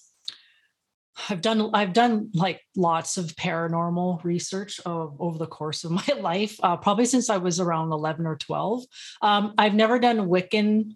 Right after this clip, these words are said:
stuff or anything to do with any kind of witchcraft, 'cause I was aware that that kind of stuff was pretty much dark stuff, right?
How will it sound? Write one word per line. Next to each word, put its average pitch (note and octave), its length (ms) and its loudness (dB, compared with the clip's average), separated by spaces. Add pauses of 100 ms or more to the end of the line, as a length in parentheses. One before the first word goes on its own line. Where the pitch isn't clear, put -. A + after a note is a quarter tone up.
stuff G#3+ 580 -2
or F3+ 180 2
anything F#3 380 0
to F3 120 -4
do E3 200 0
with E3 240 -4
any E3+ 160 -4
kind D#3+ 220 -8
of C#3+ 100 -8
witchcraft, F3 560 -6
'cause F3 140 -2
I D#3+ 100 0
was D3+ 140 -2
aware D3 320 -2
that C3+ 160 -8
that C3 180 -6
kind C#3+ 140 -8
of C3 80 -6
stuff B2 240 -12
was - 160 -12
pretty C3 240 -12
much - 260 -12
dark C#3 260 -10
stuff, - 380 -12
right? F3+ 260 -8